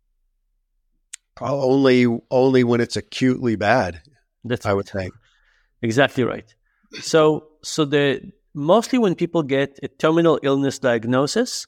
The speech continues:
Speaker 1: Yeah.
Speaker 2: uh, that's when people basically, um,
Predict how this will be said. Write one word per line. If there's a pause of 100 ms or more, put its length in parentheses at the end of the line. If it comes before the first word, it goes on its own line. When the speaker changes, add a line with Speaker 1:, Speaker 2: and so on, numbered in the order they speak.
Speaker 1:
Yeah. (960)
Speaker 2:
uh,
that's
when
people
basically, (840)
um,